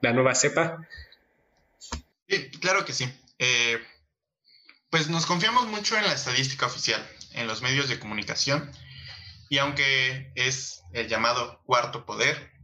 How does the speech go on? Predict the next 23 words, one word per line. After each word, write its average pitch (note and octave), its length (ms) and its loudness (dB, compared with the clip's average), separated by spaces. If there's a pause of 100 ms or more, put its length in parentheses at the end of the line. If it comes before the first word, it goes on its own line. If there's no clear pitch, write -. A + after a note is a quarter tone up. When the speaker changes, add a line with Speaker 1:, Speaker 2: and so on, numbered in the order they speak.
(320)
Speaker 2:
es - 880 -4
el A2+ 140 -2
medio C3+ 280 2
de A#2+ 80 2
influencia A#2+ 680 -2 (180)
por - 180 -8
parte B2 260 2
de A#2 60 -2
la A2 100 2
sociedad A2+ 560 0 (520)
hacia A2+ 220 -4
la G#2+ 160 -4
toma A#2+ 220 2
de A2 100 0
decisiones, B2 800 -4 (600)
pues C#3+ 300 2
también, F3 560 0
eh, D#3 380 2
es D#3 220 -2
un, F3 640 -2
es D3+ 200 0
un F#3+ 200 -8
problema C3+ 720 0